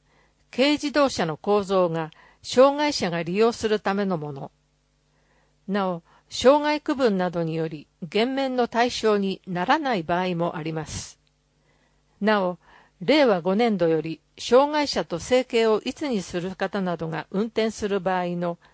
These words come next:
減免対象となる等級を一部緩和しました。詳細は市ホームページをご確認ください。また、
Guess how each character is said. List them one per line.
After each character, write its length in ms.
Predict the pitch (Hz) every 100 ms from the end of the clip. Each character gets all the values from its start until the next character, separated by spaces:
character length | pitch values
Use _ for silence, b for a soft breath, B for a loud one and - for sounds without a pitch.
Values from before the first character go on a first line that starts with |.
| b b b
減 300 | 156 220 269
免 200 | 285 277
対 240 | - 254 254
象 240 | - 240
と 140 | 233
な 140 | 220 226
る 120 | 165
等 220 | - 202
級 260 | 208 202 185
を 280 | 180 170 - _
一 260 | - 165 277
部 140 | 233
緩 300 | 156 185 214
和 120 | 247 226
し 160 | -
ま 120 | 185
し 180 | 180 -
た。 140 | - - _ _ _ _ _ _ _ _ _ _
詳 300 | - - 262
細 280 | 277 269 254
は 260 | 226 208 -
市 300 | - - 277
ホ 220 | 262 247 269
ー 20 |
ム 160 | 262
ペ 140 | 262 247
ー 40 |
ジ 140 | 185 170
を 120 | 151
ご 180 | - 170
確 240 | 220 214
認 220 | 202 190
く 100 | 180
だ 140 | 180 175
さ 180 | -
い。 100 | 160 185 _ _ _ _ _ _ -
ま 180 | 185 202
た、 240 | 202 196